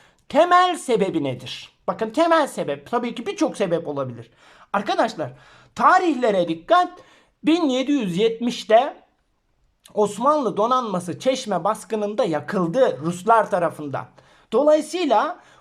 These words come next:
bu alanda iyi olmak adına yeni bir donanma kurmak, tersaneleri ıslah etmek zorundasınız. Temel sebep Çeşme baskınıdır. Kesinlikle unutmayın.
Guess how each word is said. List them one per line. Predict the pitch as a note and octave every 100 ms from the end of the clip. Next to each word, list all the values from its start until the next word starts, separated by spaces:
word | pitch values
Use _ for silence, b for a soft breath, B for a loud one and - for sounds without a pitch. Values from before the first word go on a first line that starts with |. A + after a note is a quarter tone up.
| -
bu | D4+
alanda | C4 B3+ A#3 G3 F3 -
iyi | A#3 B3
olmak | D4 A#3+ F#3 D#3+ -
adına | G3+ F#3+ G3+ C#4+
yeni | C#4 A3+ C4+
bir | D4+ C4
donanma | G#3 F#3+ F3 E3 D#3
kurmak, | G3+ G3 A#3+ D4+ -
tersaneleri | A#3+ - G3 E3+ D#3+ D3+
ıslah | F#3+ G3+ A#3+ A3
etmek | F#3 F3+ C4+ C4 -
zorundasınız. | G3 F#3 F#3+ A#3+ A#3 A#3+ B3+
Temel | - G3+ A#3
sebep | A#3 G3 A3 B3+ -
Çeşme | A3+ - G3+ F3+
baskınıdır. | F3 - F3+ E3 C4 B3+
Kesinlikle | G3+ F#3 F3 F3
unutmayın. | G#3 E3 D#3 C3+